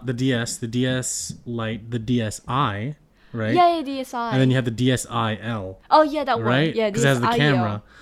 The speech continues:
Speaker 2: Yeah, yeah, yeah,
Speaker 1: Oh my
Speaker 2: yeah, that
Speaker 1: God,
Speaker 2: one.
Speaker 1: you had four?
Speaker 2: Yeah. So the
Speaker 1: <laughs>
Speaker 2: last, like, so the first one is for me and my sister,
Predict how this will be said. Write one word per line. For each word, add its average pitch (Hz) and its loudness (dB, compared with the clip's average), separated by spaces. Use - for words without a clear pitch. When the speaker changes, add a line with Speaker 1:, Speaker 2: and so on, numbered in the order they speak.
Speaker 2:
Yeah, 226 4
yeah, 196 -4
yeah, 185 -8
Speaker 1:
Oh - -2
my 151 -2
Speaker 2:
yeah, 104 -2
that 90 -10
Speaker 1:
God, 135 0
Speaker 2:
one. 95 -8
Speaker 1:
you 143 2
had 131 -6
four? 143 -4
Speaker 2:
Yeah. 202 2
So 240 0
the 220 6
Speaker 1:
<laughs> 214 0
Speaker 2:
last, 285 0
like, 247 -8
so 233 -4
the 226 -4
first 247 -6
one 370 -8
is - -12
for 220 -4
me 254 -6
and 359 -8
my 359 -8
sister, - -14